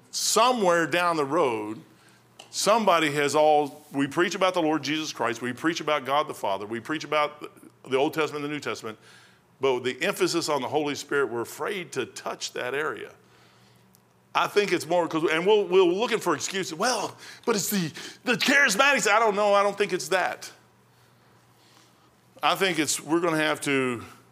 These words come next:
everything we do is gonna have to come in the light of God.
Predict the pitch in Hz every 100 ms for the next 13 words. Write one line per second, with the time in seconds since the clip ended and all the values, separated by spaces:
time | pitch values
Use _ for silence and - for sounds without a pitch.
0 | _ _ _ 139 160 180 185 170 165 156
1 | 139 170 135 104 139 123 127 - - 127
2 | 123 104 123 131 110 - 107 - - -